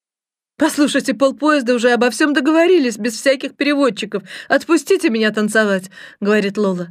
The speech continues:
"Нет", отвечаем мы. "У нас установка на интеллектуальный флирт. Это опыт социальной скульптуры".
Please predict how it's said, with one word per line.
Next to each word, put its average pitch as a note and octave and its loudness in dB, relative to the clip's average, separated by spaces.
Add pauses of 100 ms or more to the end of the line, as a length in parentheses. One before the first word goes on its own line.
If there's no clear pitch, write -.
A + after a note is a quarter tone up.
(380)
"Нет", G#3 2
отвечаем G3+ -4
мы. F#3 -2 (880)
"У A3 0
нас C#4 2
установка A#3+ -2
на A3 2
интеллектуальный G#3 -2
флирт. F#3+ -8 (800)
Это C#4+ 2
опыт C4+ 0
социальной A3 -2
скульптуры". F3+ -6